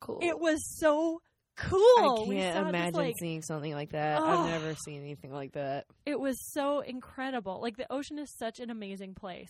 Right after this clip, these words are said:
Speaker 2: I
Speaker 1: That's so
Speaker 2: also
Speaker 1: cool.
Speaker 2: watched a bear cross a bay once.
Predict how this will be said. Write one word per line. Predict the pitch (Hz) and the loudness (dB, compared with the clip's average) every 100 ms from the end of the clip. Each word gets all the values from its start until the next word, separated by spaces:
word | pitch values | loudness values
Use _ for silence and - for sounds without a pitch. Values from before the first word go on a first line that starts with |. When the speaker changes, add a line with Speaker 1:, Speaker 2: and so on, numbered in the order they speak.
| - | -6
Speaker 2:
I | 233 | -4
Speaker 1:
That's | 233 262 | -2 -4
so | 262 | -6
Speaker 2:
also | 254 | -6
Speaker 1:
cool. | 254 139 139 135 | -6 -6 -8 -8
Speaker 2:
watched | 214 226 - | -8 -8 -8
a | 202 - | -12 -10
bear | - 202 214 226 233 - | -8 -6 -6 -8 -10 -14
cross | - 208 208 220 - - _ | -8 -6 -6 -10 -16 -20 _
a | 214 | -12
bay | 175 170 196 202 190 - - | -10 -6 -4 -4 -8 -14 -14
once. | 190 180 185 | -12 -12 -14